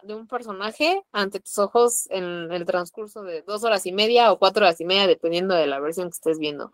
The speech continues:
Ves a alguien que es una seductora, que es un personajazo, que es increíble, luego la ves andar de mañosa, andar de diva, andar de todo,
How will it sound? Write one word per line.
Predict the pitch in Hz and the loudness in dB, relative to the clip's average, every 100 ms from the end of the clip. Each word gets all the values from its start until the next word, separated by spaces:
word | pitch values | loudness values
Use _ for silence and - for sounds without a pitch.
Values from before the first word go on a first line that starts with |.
| _ _ - _ _ | _ _ -20 _ _
Ves | 233 285 | 0 2
a | 339 | 4
alguien | 262 247 254 | 4 2 2
que | 247 | 2
es | 214 | 2
una | 196 165 | 0 -2
seductora, | 170 160 165 247 247 | -2 -4 0 4 6
que | 247 190 | 4 0
es | 196 | -6
un | 185 | -4
personajazo, | 165 147 139 165 226 220 226 214 | -4 -6 -8 0 4 4 2 -2
que | - | -4
es | 185 | -4
increíble, | 175 170 - 190 233 262 262 285 - - - | -8 -6 -2 0 0 0 -2 -8 -18 -20 4
luego | 233 247 262 | 10 10 10
la | 254 196 | 10 8
ves | 196 214 247 | 6 2 0
andar | 190 190 196 202 | -2 4 4 4
de | 202 | 0
mañosa, | 185 151 160 196 214 233 - 247 233 240 208 | -2 -4 -2 0 2 2 2 2 4 4 2
andar | 185 190 190 196 | 2 2 2 2
de | 196 175 165 | 2 2 0
diva, | 196 214 220 214 214 | -2 -2 0 2 4
andar | 202 196 180 185 | 2 2 0 0
de | 175 | -2
todo, | 196 202 240 | 0 2 2